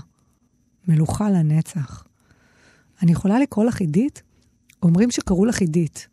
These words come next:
או עירית. הם לא החליטו סופית. אבל אני קראתי איפשהו שעידית זה מלשון עדות.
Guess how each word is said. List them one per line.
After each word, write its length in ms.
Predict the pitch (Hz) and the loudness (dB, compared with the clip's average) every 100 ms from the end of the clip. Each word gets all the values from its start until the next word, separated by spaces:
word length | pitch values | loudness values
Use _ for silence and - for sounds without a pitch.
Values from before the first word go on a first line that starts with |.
| _ _ _ | _ _ _
או 80 | 190 | 0
עירית. 580 | 180 170 170 170 - - _ _ _ _ | 2 2 0 -2 -6 -16 _ _ _ _
הם 140 | 175 180 | 2 4
לא 100 | 254 | 2
החליטו 360 | - 220 220 | 0 -2 -4
סופית. 540 | 208 190 - 185 160 - _ _ _ _ _ _ _ | -6 -6 -4 -6 -6 -12 _ _ _ _ _ _ _
אבל 80 | 175 | 0
אני 140 | 196 254 | 2 2
קראתי 420 | 214 214 262 220 | 2 2 2 -2
איפשהו 500 | - 302 - 190 220 | -2 -4 -2 -2 -2
שעידית 540 | - 214 180 185 277 | -2 -2 0 2 2
זה 100 | - | 4
מלשון 440 | 185 175 160 214 190 | 4 4 2 2 2
עדות. 440 | 160 170 147 | 2 0 -2